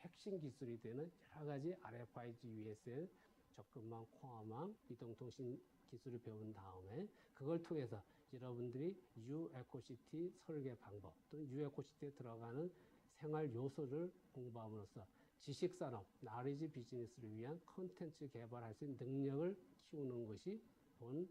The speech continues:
과목의 목표가 되겠습니다. 그러니까 여러분들이 이 장의 목표는 바로 창조적 지식이었었습니다. 여러분이 지금 배우고 있는 보편적 지식보다는 여러분들이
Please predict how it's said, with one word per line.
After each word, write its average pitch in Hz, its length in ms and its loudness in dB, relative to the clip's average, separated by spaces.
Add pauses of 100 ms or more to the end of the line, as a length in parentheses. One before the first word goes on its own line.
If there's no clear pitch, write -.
(180)
과목의 107 520 -6
목표가 110 540 -6
되겠습니다. 101 640 -8 (220)
그러니까 131 200 2
여러분들이 135 540 4 (1160)
이 139 160 0
장의 170 360 8 (100)
목표는 123 580 -2
바로 113 240 -6
창조적 139 640 0
지식이었었습니다. 104 920 -6 (380)
여러분이 160 320 8
지금 175 240 6
배우고 123 380 2
있는 151 320 2
보편적 160 560 0
지식보다는 113 680 -8 (320)
여러분들이 135 640 4